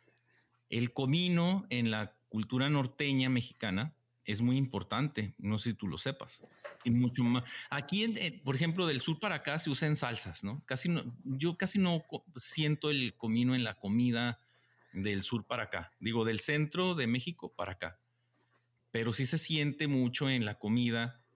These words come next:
de, por ejemplo, de Zacatecas hacia arriba. Hasta las mismas flautitas que venden, las, las flautas callejeras, el, el comino en la papa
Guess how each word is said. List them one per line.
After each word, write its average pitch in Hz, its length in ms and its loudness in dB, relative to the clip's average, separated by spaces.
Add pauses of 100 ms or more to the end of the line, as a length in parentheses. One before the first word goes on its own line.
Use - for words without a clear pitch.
(560)
de, 104 280 -2
por 98 140 -8
ejemplo, 113 220 -2
de 120 60 0
Zacatecas 101 580 -4
hacia 110 220 -2
arriba. 123 520 -2 (340)
Hasta 110 360 -4
las 117 160 0
mismas 151 360 2
flautitas 131 640 -2
que 113 140 -4
venden, 117 360 0
las, 107 260 -4
las 107 200 -6
flautas 110 340 -2
callejeras, 117 640 -4 (600)
el, 101 580 -2
el 104 340 -6
comino 147 560 2
en 120 120 2
la 101 140 -4
papa 104 420 -6